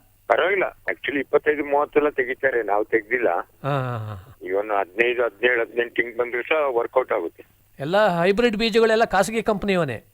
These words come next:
Speaker 1: ಹೌದು, ಬೀಜ ಚೆನ್ನಾಗಿರುತ್ತೆ, ಕ್ವಾಲಿಟಿ ವೈಸ್.
Speaker 2: ಆ, ಬೀಜ ಚೆನ್ನಾಗಿರುತ್ತೆ. ಹೆಂಗೆ ಅದು ರೈತರ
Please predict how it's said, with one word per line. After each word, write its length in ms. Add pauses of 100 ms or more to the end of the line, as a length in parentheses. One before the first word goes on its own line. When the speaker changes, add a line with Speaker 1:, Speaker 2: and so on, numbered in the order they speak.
(220)
Speaker 1:
ಹೌದು, 260
ಬೀಜ 400
ಚೆನ್ನಾಗಿರುತ್ತೆ, 460
ಕ್ವಾಲಿಟಿ 560
ವೈಸ್. 540
Speaker 2:
ಆ, 180
ಬೀಜ 260
ಚೆನ್ನಾಗಿರುತ್ತೆ. 640
ಹೆಂಗೆ 280
ಅದು 180 (800)
ರೈತರ 240